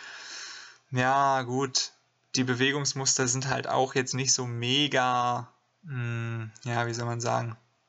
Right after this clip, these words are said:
wirkt halt relativ simpel angelegt. So, man hat halt immer, die Flügelspieler gehen relativ klar diagonal in die Spitze,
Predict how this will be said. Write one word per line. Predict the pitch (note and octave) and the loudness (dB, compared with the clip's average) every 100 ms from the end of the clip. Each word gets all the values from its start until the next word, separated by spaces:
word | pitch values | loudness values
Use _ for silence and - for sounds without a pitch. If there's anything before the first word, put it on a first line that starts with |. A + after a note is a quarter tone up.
| _ _ _ - - - - - _ - | _ _ _ -20 -16 -16 -16 -20 _ -8
wirkt | B2 C3+ C#3+ C#3 | 2 2 2 -2
halt | B2+ - | -2 2
relativ | C#3 C#3 C3 A#2 - - - - - - - - _ _ _ | 2 2 -2 -10 -10 -12 -12 -12 -12 -12 -14 -16 _ _ _
simpel | - A2+ A#2 C3+ D#3+ D#3+ G3 | 0 2 4 2 0 0 0
angelegt. | - B2+ C#3+ B2+ A#2+ A#2 A2+ - | 2 -2 0 -2 0 -2 -4 -2
So, | B2 A#2+ | 0 2
man | A#2+ A#2+ | 0 2
hat | C#3 | 0
halt | C#3+ B2+ | 0 -2
immer, | D3 D3 C#3 C3 | 0 4 4 4
die | B2+ B2+ | 2 -2
Flügelspieler | - D#3+ C#3+ - C#3 | 0 2 2 2 0
gehen | C3 C3+ | 2 0
relativ | B2 C#3 C3+ C3 D#3 - | 2 2 2 -2 -8 -4
klar | C3 B2 B2+ | 2 4 2
diagonal | B2 B2+ A#2+ B2 B2 B2 B2 | 2 -2 -2 -2 0 0 0
in | |
die | A#2+ | -2
Spitze, | A#2 - G3 - F#3 F3+ F3+ | 0 2 2 2 2 4 2